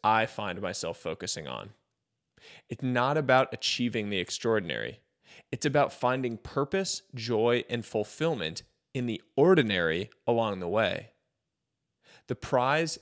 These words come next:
is not the achievement you strive for, but the striving itself.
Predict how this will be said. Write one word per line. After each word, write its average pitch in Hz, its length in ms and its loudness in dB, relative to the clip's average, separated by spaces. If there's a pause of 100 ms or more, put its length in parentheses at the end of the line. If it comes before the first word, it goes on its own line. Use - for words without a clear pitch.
is 117 120 -6
not 117 380 -4
the 127 100 0
achievement 147 640 -6
you 123 120 -6
strive 123 440 -2
for, 156 400 -6 (520)
but 120 160 -4
the 127 80 -8
striving 117 840 2
itself. - 680 -4